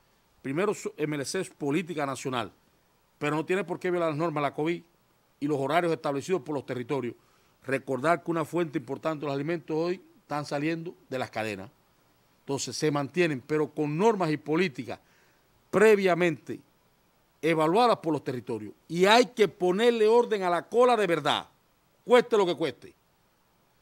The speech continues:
Cueste lo que cueste, hay que ponerle orden a la cola, o no se vende, se para la venta,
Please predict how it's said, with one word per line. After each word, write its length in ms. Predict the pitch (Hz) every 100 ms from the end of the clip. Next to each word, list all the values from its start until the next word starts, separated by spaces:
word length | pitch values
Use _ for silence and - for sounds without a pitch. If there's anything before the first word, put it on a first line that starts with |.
| _ _ _ _ -
Cueste 500 | 185 247 247 254 247
lo 160 | 180
que 100 | 156
cueste, 480 | 156 180 165 - 156 -
hay 100 | 175
que 140 | 185
ponerle 280 | - 180 180
orden 220 | 180 160
a 60 | 151
la 100 | 131
cola, 340 | 139 120 135 240 _ _ _ _ _ _ _
o 200 | - 196
no 160 | 220 277
se 160 | 247
vende, 340 | 196 151 107 82 _ _ _
se 340 | - - 220 220
para 360 | - 285 269
la 80 | 233
venta, 400 | 175 127 - 78